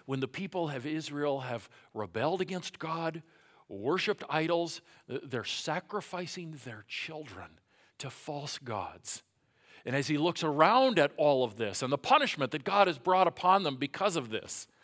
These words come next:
he says, "Th-, there's a ray of hope." Right? Wh-, wh-, what is that ray of hope? Y-, you know, right? You know.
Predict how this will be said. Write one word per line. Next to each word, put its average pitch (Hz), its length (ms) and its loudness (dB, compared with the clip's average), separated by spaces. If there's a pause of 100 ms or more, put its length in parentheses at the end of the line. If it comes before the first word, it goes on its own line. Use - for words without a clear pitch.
(600)
he 190 160 2
says, 185 560 8 (1200)
"Th-, 135 140 -14 (160)
there's 147 280 -4
a 127 60 -4
ray 120 200 -2
of 110 120 -6
hope." - 280 -10 (1120)
Right? 147 120 -12
Wh-, - 240 -12
wh-, - 300 -14
what 175 140 0
is 165 120 -2
that 143 220 0
ray 143 160 0
of 139 120 -4
hope? 147 260 -4 (1400)
Y-, - 140 -14 (100)
you 135 160 -8
know, 107 220 -4 (320)
right? 120 200 -12
You 120 140 -12
know. 98 240 -12